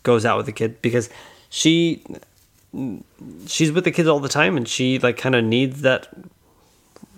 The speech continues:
that relaxation, spiritual time a little bit more than I do because of the different, uh, pulls on our time.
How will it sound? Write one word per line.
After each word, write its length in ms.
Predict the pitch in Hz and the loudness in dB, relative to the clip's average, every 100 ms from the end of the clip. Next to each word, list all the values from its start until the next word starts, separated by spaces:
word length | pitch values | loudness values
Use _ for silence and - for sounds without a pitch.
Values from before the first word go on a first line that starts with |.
| 131 | -2
that 220 | 127 71 | 0 0
relaxation, 1200 | 120 127 131 120 113 - 123 - 143 135 135 135 | -2 0 2 2 0 0 0 2 0 2 2 0
spiritual 420 | 123 - 143 143 147 | -2 2 2 2 2
time 220 | 147 147 | 2 4
a 40 | |
little 180 | 139 139 | 2 0
bit 240 | 113 113 - | -2 -8 -6
more 360 | 135 135 143 | 2 4 4
than 140 | 135 123 | 2 2
I 120 | 127 | 2
do 200 | 143 165 | 2 0
because 380 | 156 120 123 117 | 0 -2 0 2
of 240 | 120 117 - - - - _ | 2 0 -8 -20 -20 -20 _
the 120 | 120 113 | -4 -2
different, 400 | 113 123 110 - - | 0 0 -2 -4 -10
uh, 220 | 117 110 107 | -4 -2 -2
pulls 300 | - 117 117 | 2 0 2
on 80 | 113 | 0
our 100 | 107 | 0
time. 400 | 110 113 139 | 0 0 0